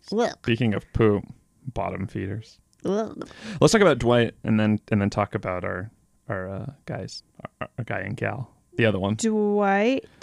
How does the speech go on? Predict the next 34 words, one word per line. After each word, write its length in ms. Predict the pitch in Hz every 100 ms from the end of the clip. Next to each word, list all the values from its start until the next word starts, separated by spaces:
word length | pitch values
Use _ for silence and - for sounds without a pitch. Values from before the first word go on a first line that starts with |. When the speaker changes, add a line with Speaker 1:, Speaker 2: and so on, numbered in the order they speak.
| -
Speaker 1:
K. 240 | - 220 233
Schrute. 680 | - 226 196 220 - - - _ -
Speaker 2:
Although 200 | 196 226
he 140 | 175
shouldn't 340 | 165 160 151 120
really 180 | 120
be 140 | 104 101
there 200 | 107 117
'cause 180 | - 107
he's 180 | 107 107
not 260 | 104 - - _ _ -
the 180 | 107 104
assistant. 540 | 104 104 - 107 107 - -
Well, 160 | 202
I 40 | 240
guess 140 | 320
he 120 | 123 95
is. 200 | - -
He's, 240 | 180 170
he, 180 | 170 165
he's 220 | 160 147
not 140 | 151 143
the 60 |
assistant 300 | 131 120 110 101
major 180 | 101
minor, 140 | 101 101
but 160 | 107
he 100 | 110 147
is 120 | 165
the 80 | 117
plus 300 | - 98 -
one 140 | 71
of 120 | - 92
Michael. 380 | 87 - -